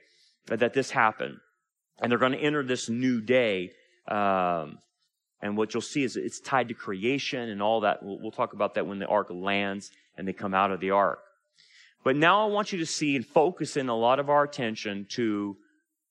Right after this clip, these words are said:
where did the waters from the f-, of the flood come from? What, what caused this?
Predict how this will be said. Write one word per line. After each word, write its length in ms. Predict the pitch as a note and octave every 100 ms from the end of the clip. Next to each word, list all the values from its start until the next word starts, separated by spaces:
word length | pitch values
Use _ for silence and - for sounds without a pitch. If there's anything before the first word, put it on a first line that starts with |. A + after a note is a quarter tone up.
| _ _ -
where 480 | G2+ A2 B2 C3+
did 160 | D3 D#3
the 80 | D#3
waters 580 | A#2 A#2 A2+ G#2+ A#2 -
from 340 | - G#2 G#2+
the 60 | G#2+
f-, 200 | - - _ _ -
of 200 | - A#2
the 80 | A#2
flood 420 | - A2 G2 F#2+
come 300 | - A#2+ B2
from? 340 | A2+ G2+ D2 - - _ _
What, 320 | F#2+ A2 C3+ - _ _ _ _ -
what 260 | B2+ A#2+
caused 480 | - C#3 B2 G#2 F#2
this? 340 | - - -